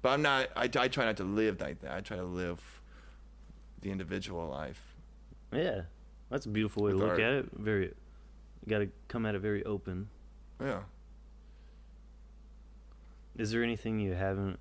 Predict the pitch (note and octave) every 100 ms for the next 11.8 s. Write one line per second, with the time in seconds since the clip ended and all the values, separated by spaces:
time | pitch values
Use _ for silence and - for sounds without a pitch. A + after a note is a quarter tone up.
0 | - G2 F#2+ E2+ F2+ F#2 G2+ G2 A2 A#2+
1 | - G#2 A2 F3 F#3 - C#3 G#2 F2+ F2+
2 | E2 - F#2+ E2+ - G2 - - D#2 -
3 | G2+ G2 A2+ - - - - G#2 G#2 A2
4 | F#2 A2+ G2+ F#2+ G2 F#2 G2 F#2 F2 G2
5 | E2+ E2 G2 F#2 E2 D#2+ - - - -
6 | - - - - F#2 F#2 F#2 - F#2 F#2+
7 | F#2 F#2 F#2+ G#2 F#2 F#2 F#2+ F#2 F#2 F#2
8 | F#2 F2+ F2+ - A#2+ E3 D#3 D3 D3+ G#2
9 | - - - - F#2+ F#2+ G2 F#2+ F#2+ G#2
10 | - - - - A2 G#2 G2 F#2 F#2+ G#2+
11 | - - F#2+ F#2+ F#2+ G2+ F#2+